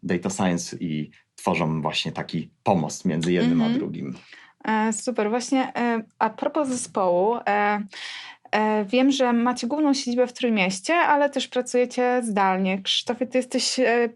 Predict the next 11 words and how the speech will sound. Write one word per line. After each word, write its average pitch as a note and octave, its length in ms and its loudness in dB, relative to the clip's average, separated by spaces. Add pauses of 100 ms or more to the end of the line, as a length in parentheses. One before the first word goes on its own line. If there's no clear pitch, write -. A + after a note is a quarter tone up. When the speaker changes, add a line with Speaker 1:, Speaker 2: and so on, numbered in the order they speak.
(160)
Speaker 2:
bodajże C4 360 4
pierwszą C4 300 2
osobą, A#3 280 2
która A#3 240 0
dołączyła A#3+ 580 2
w A#3+ 100 -16
trybie B3 360 2
zdalnym, F#3+ 460 2
tak? C#4+ 160 -2
Speaker 1:
Zgadza E2+ 460 4
się. D#2+ 260 -2